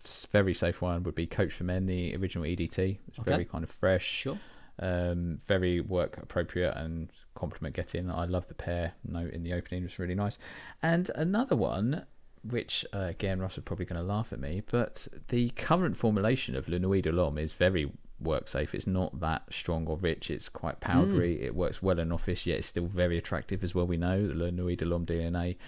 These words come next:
Speaker 1: never fails. So, yeah, but the, the current version is, is diluted down enough. It's not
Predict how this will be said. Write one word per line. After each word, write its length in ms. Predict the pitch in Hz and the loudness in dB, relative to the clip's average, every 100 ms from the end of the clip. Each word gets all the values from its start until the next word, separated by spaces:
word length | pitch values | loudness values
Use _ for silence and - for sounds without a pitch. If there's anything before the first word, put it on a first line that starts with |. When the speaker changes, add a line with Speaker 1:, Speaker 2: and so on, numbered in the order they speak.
| - - - | -14 -14 -2
Speaker 1:
never 300 | 92 95 73 | 4 4 4
fails. 380 | - 90 92 107 | 2 4 6 4
So, 340 | - 98 98 92 - - - - | 2 6 6 4 -2 -14 -16 -4
yeah, 260 | - 117 85 | 4 6 4
but 240 | 95 - | 0 0
the, 140 | 101 95 | 0 0
the 200 | 55 107 | 0 -2
current 260 | - 95 | 0 2
version 260 | 104 98 90 | 2 2 2
is, 160 | 90 - - | -2 -4 -10
is 100 | - | -6
diluted 340 | - 95 92 71 | -2 0 0 0
down 180 | 92 | -2
enough. 220 | 87 87 - | -2 -4 -4
It's 120 | - | -4
not 160 | 101 | -6